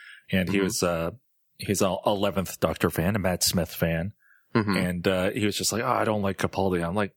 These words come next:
Speaker 1: "Are you sure it's Capaldi, or are you sure it's not Clara?"
Speaker 2: <laughs>
Speaker 1: And then he thought about it, he's like, "Yeah, it might be Clara, actually."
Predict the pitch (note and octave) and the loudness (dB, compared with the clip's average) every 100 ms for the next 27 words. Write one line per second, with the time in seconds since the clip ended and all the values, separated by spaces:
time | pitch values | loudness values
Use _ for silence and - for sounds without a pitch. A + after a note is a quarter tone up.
0 | _ A#2+ B2 C3 G#3 G#3 - - F3+ G3 | _ -2 0 0 -2 0 0 0 0 0
1 | A#3 G#3+ E3 D3 C3 E3+ C#3 C#3+ C#3+ B2+ | 0 0 0 0 0 0 0 0 0 0
2 | - - G#2+ A#2 C3+ D#3 D#3 D#3 D3 D#3+ | 0 0 2 2 0 0 0 -2 0 -2
3 | - D#3 D3+ - - - A#2 A2 G#2+ G#2 | 0 0 0 0 -2 0 2 0 0 0
4 | A#2+ A2 G#2+ G2+ G2 G2 - C#3 B2+ G#2 | 0 0 2 0 0 -2 0 0 0 0
5 | F#3 - - - C#2 D#2 D#2+ - F2 F2 | 0 -2 -2 2 2 2 0 0 0 0
6 | F#2 | -2